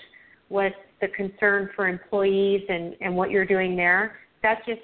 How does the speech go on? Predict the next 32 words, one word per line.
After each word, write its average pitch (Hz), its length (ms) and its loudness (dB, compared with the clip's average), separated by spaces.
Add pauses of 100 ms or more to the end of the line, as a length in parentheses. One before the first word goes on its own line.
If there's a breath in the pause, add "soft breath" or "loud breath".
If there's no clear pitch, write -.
(100)
made 202 300 -8
me 190 260 -12
smile 190 400 -4
from 185 200 -10
ear 202 200 -4
to 185 80 -8
ear, 190 400 -4
because 196 280 -10 (100)
I 208 120 -2
took 233 260 -4
my 214 280 2
transferable 190 760 -6 (100)
skills 185 440 -8 (200)
as 190 200 -8
a - 20 -12
case 185 280 -6 (100)
manager, 185 720 0 (400 loud breath)
and 196 120 0
I 208 180 2
now 196 280 2
do 190 180 -4 (120)
coaching 196 640 -6
for 185 560 -2
businesses 196 760 0 (100)
and 196 140 -4
individuals 185 720 0 (100)
on 180 160 -2
work-life 185 460 0 (100)
balance. 170 400 0 (840 soft breath)
And 190 440 -6 (100)
that 220 200 2
is 202 100 -6